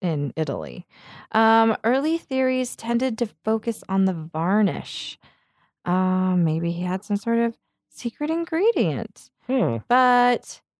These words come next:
Speaker 1: chemical analysis in the two thousands revealed nothing unusual about the composition of Stradivarius varnish. Um, here's a quote from something. <laughs> There is this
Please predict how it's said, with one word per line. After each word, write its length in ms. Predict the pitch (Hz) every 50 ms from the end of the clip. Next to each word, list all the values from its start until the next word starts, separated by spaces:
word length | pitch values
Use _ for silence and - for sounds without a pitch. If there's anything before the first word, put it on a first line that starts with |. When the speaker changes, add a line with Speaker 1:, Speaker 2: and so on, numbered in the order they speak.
| _ _ _ _ _ _ _ _ _ _ _ _ _
Speaker 1:
chemical 400 | _ - 214 214 220 - - 226
analysis 600 | 226 214 202 190 196 190 185 - 196 185 185 - 170
in 100 | 175 170
the 60 | 170
two 240 | - - - 208 202
thousands 440 | - 185 180 185 180 180 180 180 175
revealed 300 | 165 160 160 160 165 185
nothing 320 | 190 208 - 233 220 220
unusual 600 | 196 208 208 196 185 180 180 175 180 180 180 165
about 200 | 151 160 147 - -
the 40 | 156
composition 680 | - - 185 180 - 175 165 160 160 160 - 160 160
of 80 | 151
Stradivarius 840 | 147 - - - - 156 151 156 156 151 143 139 135 127 127 135 -
varnish. 680 | 160 135 113 101 76 - 50 - - - - - - - _ _ _ _ _ _ _ _ _ _ _ _ _ _ _ _ -
Um, 720 | 190 202 208 208 202 202 202 202 202 196 202 202 196 196 - -
here's 320 | - - 226 233 233 220
a 80 | 240 220
quote 340 | - - 214 202 185 -
from 220 | - 196 175 160 151
something. 680 | - - - 165 170 170 - - 135 135 143 151 156 - _ _ _ - - - - - - -
<laughs> 80 | - - - - - - - - - - _ _ _ _ _ _ - - 240 214 -
There 220 | 240 226 226 233
is 140 | 240 240 233
this 180 | 240 226 202